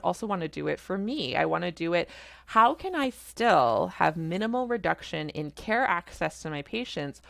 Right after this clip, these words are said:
while working less hours? My brain breaks a little bit when I think about how could my patients have equivalent amount of care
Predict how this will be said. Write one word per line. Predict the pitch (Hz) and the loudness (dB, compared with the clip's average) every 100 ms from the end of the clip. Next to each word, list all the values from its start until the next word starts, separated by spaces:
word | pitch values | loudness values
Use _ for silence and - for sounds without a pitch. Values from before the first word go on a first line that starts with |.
| - _ | -20 _
while | 165 160 156 | 6 6 6
working | 170 180 185 160 | 2 0 -4 -2
less | 143 120 - - | 0 0 -4 -4
hours? | 151 196 175 - - - - - - - 170 | 2 2 2 -4 -12 -20 -20 -20 -20 -14 -2
My | 180 185 | 2 2
brain | 165 185 220 240 | 4 2 2 0
breaks | 220 247 - | 0 -2 -2
a | |
little | 247 196 | 0 2
bit | 160 - | 0 0
when | 160 | -2
I | 156 | -4
think | - 220 | -4 -2
about | 196 151 131 - _ - | 0 2 0 -2 _ -8
how | - 220 | 6 6
could | 269 330 320 | 6 -2 -2
my | 247 | -4
patients | 208 180 - 143 143 - | -2 -4 -4 -8 -8 0
have | 151 147 - | 0 0 -4
equivalent | - - - 220 254 262 277 - | -10 -10 -2 0 2 0 -4 -6
amount | 196 180 180 | -4 -4 -4
of | 175 | -8
care | - 151 131 - | -6 -4 -2 -2